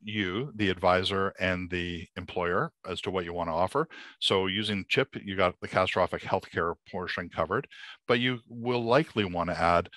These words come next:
you know, life, uh, A D and D, long-term disability, maybe short-term disability if it's appropriate, maybe cri-, group C I, critical illness if it's appropriate.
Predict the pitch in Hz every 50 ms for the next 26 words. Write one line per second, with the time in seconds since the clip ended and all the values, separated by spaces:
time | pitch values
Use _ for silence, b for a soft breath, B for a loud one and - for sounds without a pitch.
0 | B B B - 98 92 87 85 87 85 90 90 82 - - - - _ _ _
1 | _ - 90 90 87 85 85 87 82 - - _ _ - 90 98 95 87 92 90
2 | 87 85 80 92 92 92 90 90 92 87 85 90 87 90 95 - - 95 90 90
3 | - - - 101 98 98 117 135 151 165 165 156 147 143 135 - - 113 113 -
4 | - 131 123 117 110 - - 110 110 110 110 107 104 98 - 104 - - - -
5 | 101 98 - - 104 101 98 95 95 92 B B B B B _ 92 92 95 95
6 | 98 92 - - 104 98 - - - 98 95 - _ - - - - 101 90 85
7 | 90 95 92 98 - - 92 87 - - 90 98 104 104 101 98 - - 101 92
8 | 98 - - 95 - 104 98 92 - 101 95 92